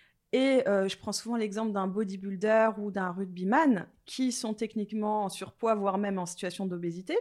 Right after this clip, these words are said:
puisque leur, euh, poids va, va être, euh, très lourd, alors qu'il y aura plus de muscles et moins de graisse. Et donc, on voit déjà une des limites, euh, de cette définition.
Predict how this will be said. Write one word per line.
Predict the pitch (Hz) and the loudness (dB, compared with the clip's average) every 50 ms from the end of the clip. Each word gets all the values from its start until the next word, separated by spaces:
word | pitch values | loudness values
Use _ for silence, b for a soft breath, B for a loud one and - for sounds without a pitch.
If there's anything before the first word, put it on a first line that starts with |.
| 480 | 0
puisque | - 226 202 - - - 196 185 180 180 175 B B B B B | -2 -6 -8 -8 -6 -6 -4 -4 -4 -4 -6 B B B B B
leur, | - 185 190 190 185 180 190 | -4 0 0 0 0 0 0
euh, | 185 175 170 | -2 -2 -4
poids | 170 170 - - - 269 277 285 277 277 247 | -4 -8 -10 -2 0 4 6 6 6 4 2
va, | 190 190 185 175 170 165 165 160 165 165 165 | 0 0 0 0 0 0 -2 -4 -4 -6 -6
va | 165 175 175 175 | -4 -4 -2 -2
être, | 180 180 175 - - - | -4 -6 -8 -12 -12 -10
euh, | 180 175 170 170 165 - - - 175 175 175 175 _ _ _ _ | -8 -8 -8 -8 -10 -12 -12 -14 -16 -16 -18 -20 _ _ _ _
très | - - - 254 254 | -18 -4 -2 0 2
lourd, | 226 247 311 415 403 262 202 170 B B B B B B B B B - | 2 4 4 4 4 4 2 -2 B B B B B B B B B -4
alors | 180 190 208 240 247 - | 0 0 0 0 -2 -2
qu'il | - 240 220 | -4 -2 0
y | 208 | 2
aura | 190 190 190 185 180 - - | 4 4 4 2 2 -4 -10
plus | - - 254 254 208 | -6 -4 -2 -2 -2
de | 202 226 | 0 2
muscles | 226 233 247 269 262 - - 233 214 | 4 4 4 4 2 0 -4 -2 -2
et | 196 | 0
moins | 190 190 190 190 185 | 0 0 -2 -2 -4
de | 185 175 185 175 | -4 -4 -6 -6
graisse. | 170 180 180 240 339 415 - - - - 185 170 B B B B B B B B B B B B _ _ _ _ | -6 -4 -2 0 0 0 -2 -8 -10 -10 -12 -12 B B B B B B B B B B B B _ _ _ _
Et | - 202 202 196 196 | 0 2 4 4 2
donc, | 190 202 202 202 - | 2 -2 -2 -2 -2
on | 214 | -2
voit | 190 202 202 | 2 2 2
déjà | 190 196 196 220 254 269 | 2 2 2 2 4 6
une | 262 247 | 6 6
des | 214 208 | 6 4
limites, | 208 202 202 220 247 277 277 262 - | 2 0 0 0 0 0 -2 -4 -6
euh, | 208 190 185 | -6 -6 -4
de | 180 196 | -4 -6
cette | 190 190 - 190 180 | -6 -6 -8 -8 -8
définition. | 175 202 208 - - 220 226 220 202 - - 165 | -8 -8 -8 -6 -4 -4 -4 -4 -4 -6 -12 -14